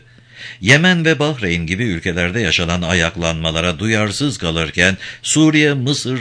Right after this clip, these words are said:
Tunus ve Libya'da yönetimlere çekil çağrısı yaptı.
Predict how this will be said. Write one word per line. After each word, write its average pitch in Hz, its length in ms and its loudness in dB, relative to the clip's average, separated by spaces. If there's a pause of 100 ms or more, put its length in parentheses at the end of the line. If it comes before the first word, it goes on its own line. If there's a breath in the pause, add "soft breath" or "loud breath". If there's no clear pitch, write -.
(100)
Tunus 127 440 -4
ve 113 120 0
Libya'da 95 420 0
yönetimlere 117 720 -2
çekil 113 360 -2
çağrısı 87 460 -2
yaptı. 76 640 -4